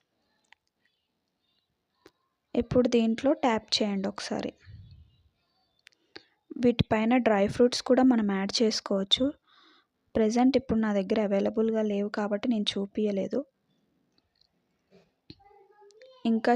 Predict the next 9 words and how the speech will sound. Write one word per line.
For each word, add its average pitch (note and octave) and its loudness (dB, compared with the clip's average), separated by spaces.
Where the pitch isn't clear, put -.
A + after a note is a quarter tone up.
చాలా A3 0
మనకి G#3+ -2
స్ప్రింక్లర్స్ A3 0
ఉంటాయి, A3 0
అవి G#3 0
కూడా A3+ 2
యాడ్ G3+ -2
చేసుకొని G#3+ -4
మనం A#3 0